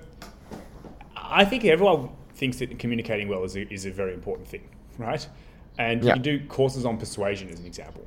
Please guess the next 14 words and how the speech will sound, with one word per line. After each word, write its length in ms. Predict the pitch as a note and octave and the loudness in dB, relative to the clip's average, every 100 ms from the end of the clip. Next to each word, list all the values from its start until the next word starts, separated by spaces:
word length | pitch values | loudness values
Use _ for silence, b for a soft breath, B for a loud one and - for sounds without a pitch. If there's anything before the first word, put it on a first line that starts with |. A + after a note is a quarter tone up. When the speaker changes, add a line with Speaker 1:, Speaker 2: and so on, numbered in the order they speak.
| - | -10
Speaker 1:
I 40 | G#2 | -6
think 160 | A#2 | -4
it's, 200 | A2 - | -6 -6
a, 140 | G2 - | -8 -8
it's 140 | G#2+ | -6
not 180 | C#3 B2 | -4 -2
Neil 220 | G#2+ F#2 | -4 -2
Diamond, 320 | F2+ F2 F2+ | -4 -6 -6
he's 120 | A2+ | -8
a 40 | G#2+ | -8
singer. 280 | - F#2 - - | -10 -12 -14 -10
Someone 400 | - B2+ C3 G#2 | 0 2 2 2
Diamond, 460 | G2+ F2+ F2 E2+ - b b b b b - | 0 -2 -6 -12 -14 b b b b b -6
uh, 480 | G2 F#2+ F#2 F2 | -2 -2 -2 -4